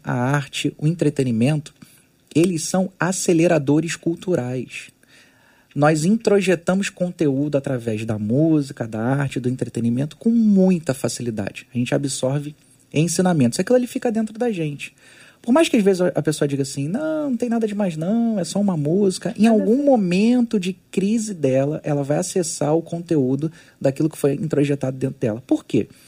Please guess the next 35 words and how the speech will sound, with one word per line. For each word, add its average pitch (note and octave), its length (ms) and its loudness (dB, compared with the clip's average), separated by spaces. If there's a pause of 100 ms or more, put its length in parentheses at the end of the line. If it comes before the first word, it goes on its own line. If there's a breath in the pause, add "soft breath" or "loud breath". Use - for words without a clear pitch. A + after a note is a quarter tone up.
(400 soft breath)
Porque C4 280 2
nós, G3 480 2
na D3 100 0
verdade, D3 560 -2 (240 loud breath)
somos G#3+ 400 2
o G3+ 60 4
resultado F3+ 680 0
dos F#3+ 180 -10
nossos F#3+ 380 -10
encontros. D3+ 720 -10 (240 soft breath)
Então, D3 140 -4
se D#3 180 -6
os F3 320 -2
nossos F#3+ 400 0
filhos B2 460 -6
se D3+ 100 -4
encontram C3 540 -4
apenas F3 440 -2
com - 140 -6
a C3 60 -2
tela A#2+ 340 0
o A#2 60 -2
dia A2+ 160 -10
inteiro, E3 360 -4
eles C3 200 -2
vão A#2 180 -4
acabar B2+ 580 -6 (380 loud breath)
expressando, D3+ 880 0 (300 loud breath)
ah, C3+ 180 0
o - 80 -2
que D3+ 100 0
eles D3 160 0
aprenderam D#3 540 0
por E3+ 180 -2
ali. D3+ 280 0